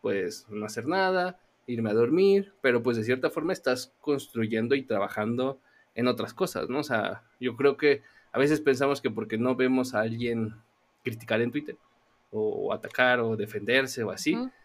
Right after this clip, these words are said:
Speaker 1: no está haciendo nada, ¿no? Y yo creo que es una... Pues, bueno, ese punto, ¿no? Por eso mismo, eh, yo también a veces cuando me echan ahí tierra, pues, medio no me ofendo, porque digo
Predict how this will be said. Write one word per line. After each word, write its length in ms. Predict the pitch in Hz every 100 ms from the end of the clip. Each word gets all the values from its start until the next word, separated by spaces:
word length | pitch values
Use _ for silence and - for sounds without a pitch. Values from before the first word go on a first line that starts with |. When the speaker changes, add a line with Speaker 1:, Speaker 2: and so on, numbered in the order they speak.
| _
Speaker 1:
no 100 | 123
está 160 | 123 113
haciendo 260 | 107 127 107
nada, 320 | - - _
¿no? 140 | - 117 _ -
Y 100 | 110
yo 100 | 117
creo 180 | 127 127
que 200 | 127 127
es 160 | 123
una... 560 | 139 135 127 120 110 - _ _ _ _ _ - -
Pues, 80 | 147
bueno, 140 | 170
ese 140 | 156 156
punto, 260 | 240 202
¿no? 140 | 170 165
Por 100 | 170
eso 180 | 170 180
mismo, 340 | 180 185 180 - _ _ _ _ _ - -
eh, 320 | 123 120 110
yo 220 | 110 131 131
también 240 | 131 135
a 60 | 131
veces 200 | 127 -
cuando 240 | 110 107
me 380 | 104 101 104 107
echan 240 | 110 123
ahí 140 | 120 120
tierra, 380 | 156 143 156 156
pues, 140 | 185
medio 200 | 185 202
no 100 | 214
me 120 | 214
ofendo, 400 | 202 208 196 175
porque 220 | 156 151
digo 300 | 180 185 165